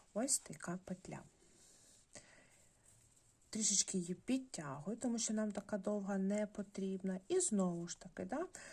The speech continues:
тепер можна плетіння перенести в ліву руку, да, так буде зручніше, великим пальчиком притримуємо. І знову ж таки через цю петельку, е, маю витягнути нашу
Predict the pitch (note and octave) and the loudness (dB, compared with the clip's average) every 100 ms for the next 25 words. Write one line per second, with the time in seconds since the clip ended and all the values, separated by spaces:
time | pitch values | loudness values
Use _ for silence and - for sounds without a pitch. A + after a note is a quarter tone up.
0 | - - G#3 A#3 G#3 G3+ G3 G3 G#3+ G#3 | -14 -6 2 4 6 4 4 -2 -2 -2
1 | - G3 F#3 F#3 G3 G3+ G3 F#3 - F#3 | 0 2 2 2 2 4 4 4 2 0
2 | E3+ F3+ F#3 F3 F#3 E3+ E3+ E3 D3+ - | -2 2 2 2 2 0 -2 -6 -6 -2
3 | E4 - - D#4+ F#4 G#4+ - C#4 C4 B3+ | -2 -2 -6 -2 -2 -6 -6 -4 -2 -4
4 | A3+ A3+ A3 - A3 G#3 G#3 A3 G#3+ A3 | -2 -2 0 0 0 -2 0 2 0 0
5 | F3 - D#3+ - - F3+ F3 A3+ B3 - | -4 -2 -2 -4 -2 -2 -2 -4 -4 -2
6 | F#4 G#4+ F4 C4+ C4 - - - - C4+ | 0 2 0 0 -4 -10 -18 -18 -4 -2
7 | C#4 A3 - G#3+ G3+ G3 F3+ - F3+ G3+ | 2 4 4 4 2 -2 -6 -6 -2 -2
8 | G3+ - - A3+ C4 C4 D#4+ F#4+ - E4+ | 0 2 0 0 -2 2 2 2 0 -2
9 | E4 - - - - G3 G3+ G3 F#3+ - | -2 -14 -14 -14 -6 -2 2 2 0 -2
10 | G3 C4 B3+ F#3 G3+ A3+ G#3+ F#3+ G3 F#3+ | 2 4 4 4 2 2 4 4 2 2
11 | F3 F3+ G3 - - F3+ | 2 2 2 0 -2 -4